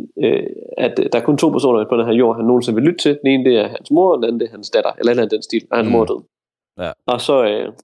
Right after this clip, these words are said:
Speaker 1: får man fundet ud af, at man skal bruge datteren, og den kan man også få hints til, hvad man skal sige til datteren, for at få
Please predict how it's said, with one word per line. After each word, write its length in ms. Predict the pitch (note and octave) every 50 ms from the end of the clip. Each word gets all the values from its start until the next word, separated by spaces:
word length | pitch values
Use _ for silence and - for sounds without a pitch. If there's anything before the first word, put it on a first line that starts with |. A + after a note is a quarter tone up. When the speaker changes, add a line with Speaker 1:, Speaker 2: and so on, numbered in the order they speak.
| _ _ _ _ _ _ _ _ _ _ _ _ - - D3 -
Speaker 1:
får 80 | - A#2
man 120 | A2+ A2 G#2+
fundet 160 | A#2 A#2 A#2
ud 80 | A#2+
af, 40 | B2+
at 60 | A#2
man 100 | G2+ G2
skal 180 | F#2+ - A2 G2 - _ - - -
bruge 120 | - B2+ A2+
datteren, 300 | A2 G#2+ - G2 - -
og 80 | -
den 100 | - D3
kan 100 | C#3+ D3+
man 120 | C3 A#2+ A#2
også 340 | - D3+ E3+ E3+ - - - -
få 240 | C3+ B2 A#2+ A#2+ A#2+
hints 240 | - C3+ C3 C3 -
til, 240 | - - A#2 A#2+ A#2 _ _ _ _ _ _ _
hvad 100 | - B2
man 100 | A#2+ A2+
skal 140 | - - -
sige 220 | - - D#3+ D#3+
til 120 | D3 C#3+ C3+
datteren, 240 | C3 A#2 A2+ G#2+ G#2+
for 60 | - A#2+
at 40 | A#2 -
få 160 | A#2+ A#2 A2+